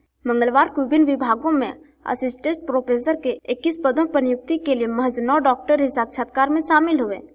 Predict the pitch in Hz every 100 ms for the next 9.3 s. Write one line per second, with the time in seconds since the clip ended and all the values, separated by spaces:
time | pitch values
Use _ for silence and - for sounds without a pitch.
0 | _ _ _ 254 277 277 330 285 262 226
1 | 294 294 247 226 208 220 - 175 302 262
2 | 277 226 214 - 214 - 226 240 220 -
3 | 302 277 320 285 233 - 185 - _ _
4 | _ _ 247 269 320 294 269 269 311 311
5 | 262 247 240 262 294 240 240 240 - 320
6 | 320 294 247 240 208 240 240 208 302 294
7 | 254 226 233 359 - 285 220 208 208 233
8 | - _ _ 233 311 320 302 359 370 294
9 | 262 240